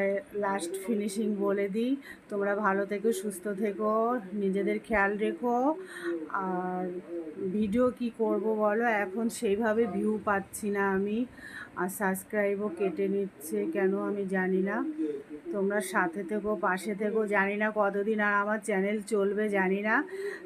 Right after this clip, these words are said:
চলুক, যতদিন চলছে চলুক, আমি চালিয়ে যাচ্ছি। তো এখানেই শেষ করছি। শুভ দুপুর, বাই, টাটা।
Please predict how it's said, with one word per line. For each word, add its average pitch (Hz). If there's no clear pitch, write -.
চলুক, 214
যতদিন 208
চলছে 220
চলুক, 226
আমি 214
চালিয়ে 202
যাচ্ছি। 202
তো 196
এখানেই 208
শেষ 202
করছি। 226
শুভ 202
দুপুর, 208
বাই, 185
টাটা। 170